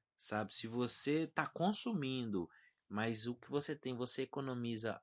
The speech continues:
ao ponto de, de haver mais nada pra dar com generosidade, então você se encaixa como um ganancioso. E eu sei que isso é forte. Eu sei que, na verdade, isso é,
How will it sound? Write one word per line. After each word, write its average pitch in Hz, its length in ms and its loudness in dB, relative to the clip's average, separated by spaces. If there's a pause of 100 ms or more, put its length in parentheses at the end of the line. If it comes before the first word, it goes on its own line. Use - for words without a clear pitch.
ao 107 180 -6 (120)
ponto 117 320 -6
de, 104 500 -4 (300)
de 92 220 -2
haver 101 500 -2
mais 143 420 -4
nada 123 400 -4
pra 113 280 -4
dar 113 520 0 (400)
com 95 380 -6
generosidade, 107 1120 -6 (560)
então - 180 -16
você 110 300 -6
se - 160 -2
encaixa 95 560 -8 (1000)
como 92 260 -10
um 92 40 -8
ganancioso. 85 760 -10 (800)
E 98 140 -2
eu 170 160 0
sei 131 400 2 (540)
que 107 100 0
isso 107 200 4
é 139 40 -4
forte. - 520 -8 (440)
Eu 95 120 -4
sei 135 260 4
que, - 120 -12
na 117 120 -2
verdade, 110 520 -6
isso - 200 -2
é, 143 140 -10